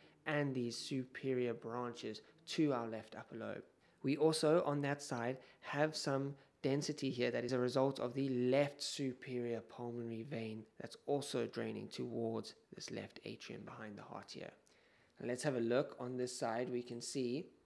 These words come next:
our left pulmonary artery jumps over that left main bronchus and gives off this left interlobar artery here. And we don't see it too well in the coronal sections here, but there are some branches that head upwards,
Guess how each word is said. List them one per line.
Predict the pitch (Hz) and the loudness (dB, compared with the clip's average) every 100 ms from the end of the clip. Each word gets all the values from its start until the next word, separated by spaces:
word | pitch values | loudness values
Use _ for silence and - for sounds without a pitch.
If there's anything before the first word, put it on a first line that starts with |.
| _ _ _ _ _ - - _ - | _ _ _ _ _ -20 -20 _ -6
our | 123 107 - - - | -2 -2 -4 -14 -10
left | 127 113 117 123 175 - - | -2 2 4 4 2 -10 -4
pulmonary | 139 135 151 170 - | 0 0 0 0 0
artery | 131 127 143 151 | 0 -2 -2 -2
jumps | 143 117 117 - - | -2 -4 -6 -8 4
over | 147 156 165 151 143 196 220 - _ - | 8 8 8 6 4 4 -2 -14 _ -4
that | 120 | -4
left | 113 123 156 | 0 -2 0
main | 156 160 | 0 2
bronchus | 147 131 143 151 - - | 0 0 -2 -2 -4 -8
and | 139 | 2
gives | 143 135 | 4 4
off | - 170 156 | 4 4 4
this | 127 - | -2 0
left | 127 131 127 - | 2 4 2 -6
interlobar | 139 131 - 120 117 120 120 113 110 - | -10 -8 -6 -4 0 2 2 0 -4 -4
artery | 113 113 - - | -4 -6 -8 -10
here. | - 113 107 _ _ _ _ - | -10 -10 -12 _ _ _ _ -4
And | 139 | 2
we | |
don't | 135 143 | 6 6
see | 143 139 | 6 2
it | - | 4
too | 160 | 4
well | 135 135 | 8 6
in | 131 | 6
the | 120 | 2
coronal | 117 131 139 147 | 0 4 6 6
sections | 127 131 120 127 110 | 2 -2 -4 -6 0
here, | 151 131 | 4 4
but | 113 | 2
there | 110 101 | -2 -4
are | 110 | -4
some | 117 117 | -8 -8
branches | 120 120 127 123 117 | -4 -2 -2 -2 -4
that | 113 | -6
head | - 117 - - | -6 -10 -8 -6
upwards, | 139 - 113 - | -6 -4 -8 -8